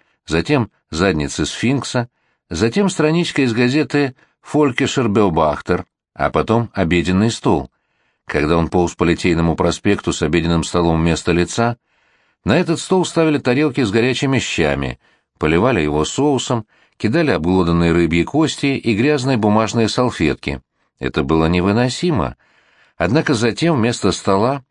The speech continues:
у него появилась наковальня. Александр Глебович Невзоров полз по Литейному проспекту с наковальней лица, и навстречу ему полз облаченный в ползунки Евгений Ясин.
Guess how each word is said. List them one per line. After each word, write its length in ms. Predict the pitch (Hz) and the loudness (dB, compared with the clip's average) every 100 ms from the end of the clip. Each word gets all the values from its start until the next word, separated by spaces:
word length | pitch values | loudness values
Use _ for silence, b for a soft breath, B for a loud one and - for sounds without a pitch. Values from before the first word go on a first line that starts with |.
| _ _ _ | _ _ _
у 100 | 80 | 0
него 260 | 87 180 110 | 2 2 2
появилась 560 | 104 98 110 101 92 | 2 2 2 0 0
наковальня. 800 | 110 104 127 110 71 67 67 65 _ _ _ _ _ _ _ _ | -2 0 2 2 0 -2 -4 -6 _ _ _ _ _ _ _ _
Александр 600 | - 73 76 95 95 87 | -2 -2 0 0 2 2
Глебович 480 | 82 90 82 85 - | 2 2 2 2 0
Невзоров 640 | 90 87 85 110 85 - - _ _ _ | 0 0 2 2 0 -2 -10 _ _ _
полз 280 | 113 135 - | -2 -2 0
по 80 | 110 | 0
Литейному 500 | 101 120 107 95 87 | 0 2 0 2 0
проспекту 600 | 92 90 - 110 - 98 | 0 -2 0 -2 0 -4
с 80 | - | -2
наковальней 600 | 92 101 95 98 90 85 | -2 2 2 2 0 0
лица, 540 | 80 73 - 82 82 - _ _ _ - | -2 -4 -2 -2 -2 -6 _ _ _ -4
и 140 | 95 | 0
навстречу 540 | 101 113 - 151 135 147 | 2 0 0 -2 0 0
ему 320 | 151 175 165 b b b - | 0 0 -4 b b b -2
полз 300 | 165 156 - | 0 0 0
облаченный 600 | 117 131 120 - 131 120 | 0 2 0 0 0 0
в 80 | - | 0
ползунки 720 | 123 107 123 117 165 156 - | 0 2 0 0 0 -2 -2
Евгений 520 | 107 127 131 135 131 | -2 0 0 0 0
Ясин. 480 | 85 69 - 69 | 0 -2 -4 -6